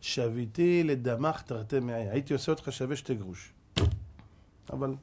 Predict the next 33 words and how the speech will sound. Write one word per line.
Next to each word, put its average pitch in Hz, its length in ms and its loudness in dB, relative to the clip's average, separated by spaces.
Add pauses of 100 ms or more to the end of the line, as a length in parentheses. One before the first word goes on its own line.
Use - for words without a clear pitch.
עצרתי 135 440 0
באמצע. 120 420 -4
זאת - 800 -16
אומרת, 214 160 4
אנחנו 170 180 2
לא 208 80 6
צוחקים 143 400 -6
מעוברי 92 340 -6
עבירה. 80 320 -10 (420)
אנחנו 110 200 -6
יכולים 143 460 -2
לתת 120 460 -4
להם 113 260 -2
המלצה 101 640 -6
גדולה. 90 340 -10 (720)
נכון 117 400 -2
שהניסיונות 123 880 -4
הם 110 140 -4 (180)
קשים - 520 -8
מנשוא, 90 360 -6
בפרט 123 300 -6
בדור 117 260 -4
שלנו, 113 360 -8
קשים 170 480 -6
מנשוא. 123 340 -4 (680)
מבינים 160 420 4
את 117 120 -2
הקושי, - 380 -12 (260)
בוודאי. 123 460 0 (480)
הקושי - 260 -6
הוא 147 100 4
נורא 131 280 4
ואיום. 127 320 0